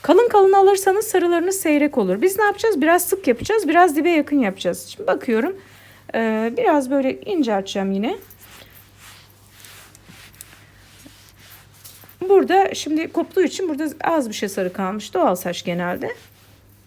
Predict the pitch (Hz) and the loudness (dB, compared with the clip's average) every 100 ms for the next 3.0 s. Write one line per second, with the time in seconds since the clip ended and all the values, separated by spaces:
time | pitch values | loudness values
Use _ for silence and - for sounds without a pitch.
0 | _ _ _ _ - - - - _ - | _ _ _ _ -20 -20 -20 -20 _ -20
1 | - - - - - - - - - - | -20 -20 -20 -20 -20 -20 -20 -20 -20 -20
2 | - - 381 392 370 392 262 220 262 | -20 -10 -2 0 2 2 4 2 0